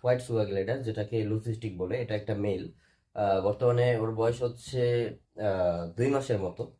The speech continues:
So এই মেল বেবিটা কেউ যদি নিতে চান সেক্ষেত্রে এই বেবিটা নিতে পারেন। আর এই বেবিটা এখন টেম সাইজ অবস্থায় আছে, ওরে আমি, আহ, ধরতেছি দেখেন আপনারা, ও কিন্তু বাইট করে না। আহ, তবে যখন ধরতে যাবেন, ওর কেস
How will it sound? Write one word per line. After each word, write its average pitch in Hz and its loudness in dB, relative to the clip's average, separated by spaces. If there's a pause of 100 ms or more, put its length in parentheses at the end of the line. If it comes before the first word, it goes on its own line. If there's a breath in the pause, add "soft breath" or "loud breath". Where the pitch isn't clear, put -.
(120)
So 101 0
এই 120 2
মেল 135 4
বেবিটা 147 2
কেউ 139 -2
যদি 127 -2
নিতে 131 -6
চান 175 -6
সেক্ষেত্রে 127 -4
এই 113 0
বেবিটা 113 2
নিতে 117 -2
পারেন। 120 0 (420)
আর 110 4
এই 113 2
বেবিটা 151 2
এখন 151 4
টেম 147 0
সাইজ 143 -2
অবস্থায় 123 -2
আছে, 139 -4
ওরে 117 4
আমি, 120 0
আহ, 104 2
ধরতেছি 110 -6
দেখেন 101 -4
আপনারা, 107 -8 (280)
ও 110 -8
কিন্তু 120 0
বাইট 127 2
করে 98 2
না। 82 -8 (2000)
আহ, 101 2
তবে 127 4
যখন 151 2
ধরতে 160 0
যাবেন, 160 2
ওর 135 2
কেস 135 0